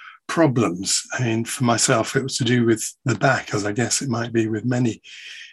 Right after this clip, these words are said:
people. Do you, do you think that's true? Is that one of the things that attracted you to being a physio? In the sense that you're taking on really challenging problems that often other areas of the medical field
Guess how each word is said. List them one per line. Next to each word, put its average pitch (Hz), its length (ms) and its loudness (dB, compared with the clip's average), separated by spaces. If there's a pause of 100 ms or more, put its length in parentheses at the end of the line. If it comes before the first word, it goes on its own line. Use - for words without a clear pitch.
(140)
people. 107 420 0 (640)
Do 160 140 4
you, 180 140 8
do - 220 2
you 160 60 6
think 196 300 4
that's 160 280 0
true? 180 340 4
Is 170 200 2
that 160 180 2
one 147 220 6
of 143 80 8
the 143 60 6
things 143 320 4
that 147 100 -4
attracted 143 560 -2
you 131 120 2
to - 140 -4
being 131 300 0
a - 40 -10
physio? 139 500 0 (800)
In 180 120 8
the 165 100 8
sense 165 300 4
that 165 100 2
you're 143 200 8
taking 156 520 2
on 127 340 2 (420)
really 151 320 10
challenging 127 800 0
problems 104 560 0
that 135 220 -4
often 123 600 4 (680)
other 131 280 6
areas 113 500 2
of 110 100 0
the 110 60 -2
medical 113 360 0
field 110 520 0